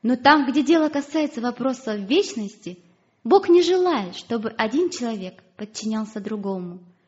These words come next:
ибо такое подчинение в духовных вопросах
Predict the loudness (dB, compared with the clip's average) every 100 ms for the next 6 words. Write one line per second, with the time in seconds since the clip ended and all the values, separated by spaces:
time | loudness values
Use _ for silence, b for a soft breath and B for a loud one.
0 | b 0 0 2 2 2 2 -2 -4 0
1 | 4 6 6 4 0 -4 -2 0 0 -2
2 | -6 -4 -4 -4 -8